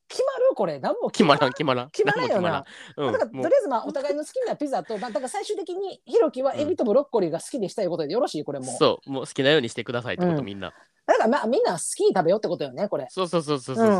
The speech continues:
Speaker 1: うんうんうん。
Speaker 2: マジでそう。
Speaker 1: だから、あの、ここに関しては、あの、一切これね、個人的な主観ですので、あの、一切の意見とかは、<laughs> あの、受け付けませんので。
Speaker 2: でも、ミートボールはマジで無理。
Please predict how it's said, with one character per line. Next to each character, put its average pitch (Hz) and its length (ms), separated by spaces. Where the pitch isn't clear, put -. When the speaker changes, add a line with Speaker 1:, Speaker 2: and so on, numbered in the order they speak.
Speaker 1:
う - 20
ん - 0
う - 20
ん 156 40
う 151 40
ん。 - 20
Speaker 2:
マ 165 80
ジ 123 80
で 107 80
そ 277 60
う。 - 20
Speaker 1:
だ - 0
か - 80
ら、 87 60
あ 226 80
の、 254 80
こ 226 80
こ 508 80
に 349 140
関 277 180
し - 20
て 202 80
は、 202 200
あ 165 40
の、 170 200
一 285 80
切 202 180
こ 208 100
れ 190 80
ね、 175 200
個 392 160
人 453 80
的 440 280
な 359 80
主 185 140
観 180 180
で 185 80
す 240 80
の 185 120
で、 175 160
あ 156 80
の、 214 60
一 370 60
切 214 240
の 175 200
意 262 100
見 320 220
と 180 100
か - 80
は、 185 260
<laughs> - 20
あ 170 40
の、 185 260
受 190 60
け 247 100
付 - 140
け - 40
ま 247 120
せ 277 160
ん 285 40
の 202 120
で。 170 120
Speaker 2:
で 175 120
も、 247 120
ミ 185 120
ー 185 40
ト 202 100
ボ 190 120
ー 165 40
ル 135 80
は 117 40
マ 131 140
ジ 131 60
で 123 80
無 117 160
理。 107 120